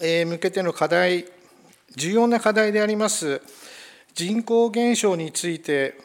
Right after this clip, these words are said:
は非常に、あの、懸念を持っております。また、今後も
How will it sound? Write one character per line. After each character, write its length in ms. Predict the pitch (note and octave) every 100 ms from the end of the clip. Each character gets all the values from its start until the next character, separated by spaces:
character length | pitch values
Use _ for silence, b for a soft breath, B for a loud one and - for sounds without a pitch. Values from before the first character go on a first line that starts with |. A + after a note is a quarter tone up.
| - -
は 180 | D3
非 140 | C#3+ D#3+
常 140 | G3
に、 120 | G3
あ 80 | F#3+
の、 80 | F#3
懸 180 | F#3 A#3
念 180 | A3 D3+
を 40 |
持 120 | C3+
っ 20 |
て 100 | C3
お 40 | B2
り 100 | A2
ま 100 | A2+
す。 220 | - - _ _ _ _ b b b b b b b b _ D#3+
ま 160 | G3
た、 140 | G3+ D#3
今 400 | - A3 A#3+ A#3+
後 100 | A#3
も 560 | A#3 A3+ A3+ - -